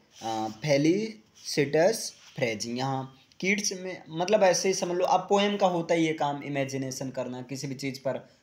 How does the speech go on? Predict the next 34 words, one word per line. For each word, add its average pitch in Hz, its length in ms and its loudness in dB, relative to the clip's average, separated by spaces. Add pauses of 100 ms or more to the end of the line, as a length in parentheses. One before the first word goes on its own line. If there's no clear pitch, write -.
(120)
कुछ - 180 -8
भी 143 60 -2
लिख 131 220 -2
देना, 120 380 -8 (300)
है 165 80 -8
ना, 220 100 -2
तो 160 120 -8
वही 143 220 2
चीज़ 139 240 -6
ये 135 120 2
लिखते 127 300 -2
हैं। 170 260 -6 (260)
ये 180 140 4
यहाँ 190 340 4
ये 170 220 4
भी 196 140 2
कहते 185 300 2
हैं 226 100 0
कि - 120 -6
यहाँ 165 340 2
से 117 260 -6 (340)
मतलब 208 240 2
इस 240 200 -2
तरह 190 220 6
की 214 160 -2
जो 196 160 0
सुंदरता 160 560 0
अगर 151 380 0
देख 156 380 0
कर, 143 200 -4
जैसे 131 280 -6
मान 139 180 -4
लो, 139 180 -4 (680)
अ, 117 300 0